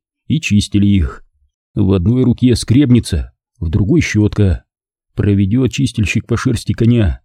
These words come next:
и тут же очищает щетку о скребницу. После чистки конского состава завтрак, а потом занятия до обеда. Обед, отдых и еще несколько часов занятий,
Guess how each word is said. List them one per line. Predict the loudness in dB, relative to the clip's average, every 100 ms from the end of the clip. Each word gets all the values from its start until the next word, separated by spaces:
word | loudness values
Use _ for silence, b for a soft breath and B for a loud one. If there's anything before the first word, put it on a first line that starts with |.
| _ _ _
и | -4 -2
тут | -2 0
же | 0
очищает | 0 -2 -2 -2 0
щетку | 0 -2 0
о | -2
скребницу. | 0 2 2 2 0 0 -2 -2 -10 _ _ _ _ _ _ _ _
После | 0 0 2 -2
чистки | -2 -2 -2 -4
конского | -2 0 0 0 -2
состава | -2 -2 2 2 0 -4 _ _ _
завтрак, | -2 0 0 -2 -8 -10 _ _ _ _
а | -2
потом | -2 -2 0
занятия | 2 2 2 0 0
до | 0
обеда. | 2 2 2 0 -6 _ _ _ _ _ _
Обед, | -2 0 0 0 0 0
отдых | 0 0 -2 -2
и |
еще | -4 0 0
несколько | 0 0 0 -2
часов | -2 -2 0 2
занятий, | 2 2 2 2 0 0